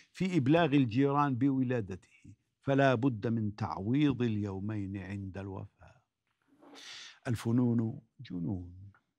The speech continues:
وأخيرا نعود من حيث بدأنا، نعود إلى ألمانيا،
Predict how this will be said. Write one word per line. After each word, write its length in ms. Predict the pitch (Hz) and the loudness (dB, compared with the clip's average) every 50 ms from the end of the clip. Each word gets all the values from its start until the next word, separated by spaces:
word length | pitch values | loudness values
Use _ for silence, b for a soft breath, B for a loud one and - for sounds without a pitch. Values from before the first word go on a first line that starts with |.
| _ _ _ _ _ _ _ _ _ _ - | _ _ _ _ _ _ _ _ _ _ 4
وأخيرا 640 | - 214 226 - - 233 233 208 190 156 135 123 127 139 | 6 8 8 8 10 8 10 10 10 8 6 4 0 2
نعود 380 | 143 160 160 185 233 254 247 202 | 4 4 4 6 4 4 4 4
من 220 | 226 202 190 151 | 2 2 2 0
حيث 320 | 135 - 151 185 175 120 147 | 0 0 0 0 0 0 -2
بدأنا، 420 | 147 160 151 151 123 131 139 135 | -2 -2 0 0 2 2 4 4
نعود 340 | 135 139 135 165 202 202 156 | 4 4 4 4 2 0 0
إلى 300 | 151 135 123 117 110 101 | -2 0 0 2 2 2
ألمانيا، 540 | 107 101 92 92 82 78 80 85 85 78 | 0 -2 -4 -6 -8 -10 -12 -14 -16 -16